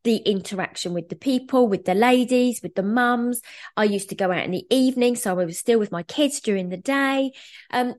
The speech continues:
but I loved it. I loved the clothes. I loved the selling, all that type of thing. And then this beautiful children's wear brand bought out a ladies' wear collection. And this is the start of my style journey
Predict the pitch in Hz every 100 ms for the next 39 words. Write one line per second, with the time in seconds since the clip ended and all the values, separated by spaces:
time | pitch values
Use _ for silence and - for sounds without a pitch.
0 | - 220 269 262 262 262 277 269 262 226
1 | - 185 185 175 - - - - 240 240
2 | 240 220 165 156 139 - 160 - 247 233
3 | 233 226 - - 240 214 - - 165 165
4 | 180 262 180 - _ _ _ _ _ _
5 | _ 214 214 208 226 247 277 - - 196
6 | - 220 262 269 233 202 196 226 214 190
7 | 175 160 147 151 160 - _ - 220 -
8 | 190 175 - 185 175 170 160 160 160 160
9 | 156 - - - - - - - 170 156
10 | 185 190 220 214 220 214 - 170 165 165
11 | 165 165 170 - 156 156 147 131 - -